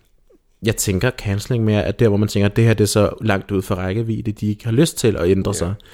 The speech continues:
Speaker 2: Og det er jo også, der, og det er igen det, jeg siger, der er episoder, hvor jeg absolut synes, at canceling er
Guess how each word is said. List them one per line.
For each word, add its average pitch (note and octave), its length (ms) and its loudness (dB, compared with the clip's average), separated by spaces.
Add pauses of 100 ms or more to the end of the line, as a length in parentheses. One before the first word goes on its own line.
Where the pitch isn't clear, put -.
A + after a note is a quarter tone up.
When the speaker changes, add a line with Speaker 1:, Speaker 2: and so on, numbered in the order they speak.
(320)
Speaker 2:
Og C#3+ 180 -4
det - 20 -2
er G#3+ 40 2
jo G#3+ 100 6
også, C#3+ 160 4
der, D3 60 2 (100)
og D3 260 0
det E3 80 6
er D#3+ 40 4
igen D#3 200 2
det, D3 60 4
jeg C#3 100 4
siger, B2+ 140 -6
der A2+ 100 -2 (160)
er D#3 400 2
episoder, C3 540 -2
hvor A#2 160 -2
jeg A2 160 -2
absolut C3 800 -6
synes, A#2 360 -8
at A2 120 -12
canceling C#3+ 540 0
er B2 160 -6